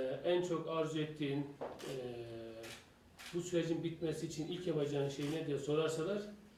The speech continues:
şunu cevaplar-, şunu cevaplarım ki değerli arkadaşlar, minik Yudolarla birlikte Sayın Başkanım Sivas tribünlerde yer almak.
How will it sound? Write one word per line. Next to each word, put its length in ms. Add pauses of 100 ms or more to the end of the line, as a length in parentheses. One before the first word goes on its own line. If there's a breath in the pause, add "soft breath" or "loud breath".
(360 loud breath)
şunu 240
cevaplar-, 720
şunu 160
cevaplarım 520
ki 120
değerli 180
arkadaşlar, 480 (580 loud breath)
minik 340
Yudolarla 460
birlikte 300
Sayın 300
Başkanım 380 (240)
Sivas 300
tribünlerde 640
yer 200
almak. 260